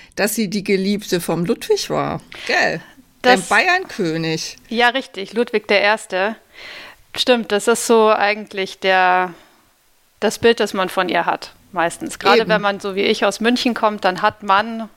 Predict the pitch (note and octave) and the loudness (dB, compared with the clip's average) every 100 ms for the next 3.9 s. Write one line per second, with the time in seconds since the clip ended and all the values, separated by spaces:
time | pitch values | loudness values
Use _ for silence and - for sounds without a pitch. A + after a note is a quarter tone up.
0 | _ G3+ F3+ F3 A3 A3 G#3 G3 G3 G3+ | _ -6 -4 -2 0 2 4 4 2 2
1 | F#3+ F#3 - - - - - - G3+ G3+ | 2 0 -2 -16 -16 -18 -8 -2 0 0
2 | G3 F#3+ G#3+ - - - A3 G3 G3+ G#3 | -2 -8 -14 -20 -20 -12 -6 0 0 0
3 | G#3+ A3+ G#3 G3 F#3+ G#3 C4 - - | -6 -2 -2 -2 2 2 2 -2 -18